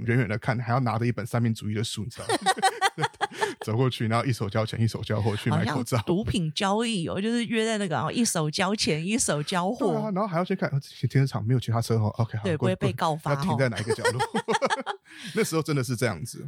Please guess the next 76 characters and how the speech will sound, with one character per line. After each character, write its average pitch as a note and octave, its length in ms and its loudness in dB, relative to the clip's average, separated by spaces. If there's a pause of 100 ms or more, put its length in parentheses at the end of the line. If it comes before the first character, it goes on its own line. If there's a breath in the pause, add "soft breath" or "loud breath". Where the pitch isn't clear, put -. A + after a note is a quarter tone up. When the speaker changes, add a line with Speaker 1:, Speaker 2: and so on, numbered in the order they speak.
(120)
Speaker 2:
对 D#4 180 2
啊， D4+ 140 -2
你 B3 100 0
不 G3+ 120 0
要 D#4+ 120 2
说 D#4 240 0 (100)
口 E3+ 200 0
罩 C4+ 200 -2
难 G3+ 200 2
买 G#3+ 120 0 (100)
，N D#4 200 0
九 A#3 200 0
五 A#3+ 200 2 (120)
更 G#3 260 2
难 D3+ 180 0
买， D#3 240 0
根 C4 140 -2
本 G3 140 2
就 G#3 100 0
是 A#3+ 160 0
神 D3+ 300 2
话， F#3+ 220 4
你 D#3+ 40 0
买 D#3 220 0
不 C#3+ 100 -6
到 D#3+ 260 2
的。 F2 220 -4 (420 loud breath)
最 D4+ 200 2
多 A#3+ 260 0
买 F3 160 2
到 F#3 160 2
K F#3 260 2
N F3+ 140 2
九 C#3+ 180 0
五， C#3+ 120 -2 (120)
我 F#3+ 60 0
还 G#3 160 2
记 C4+ 180 -2
得 G3+ 180 0
那 A3+ 120 2
时 G#3+ 120 -2
候 F3+ 100 4
还 G3 120 2
有 E3+ 120 0
点 E3 140 -2
民 D#3 280 0
族 D#3+ 180 2
正 F3+ 220 2
义 F3 160 2
的 C#3+ 140 2
这 A3 180 0
个 F#3 180 2 (140)
Speaker 1:
嗯。 B2+ 220 4
Speaker 2:
issue G#3+ 580 0
on E3 280 2
K F3+ 220 2
N F3 220 2
九 C3+ 240 0
五， C3 200 -2 (360 loud breath)
所 C#4+ 140 -2
以 C4 220 2
那 B3+ 200 0
时 C4 100 -2
候 A#3 100 2
口 D3+ 260 0
罩 G3 200 0
之 F#3+ 220 -2
乱 F3+ 320 2
啊， C#3+ 200 2
食 C#3+ 240 -2
物 E3 200 0
啊 C#3 160 2
都 D#3+ 100 0
有 C3 80 2
影 C3 160 -2
响。 D3 180 0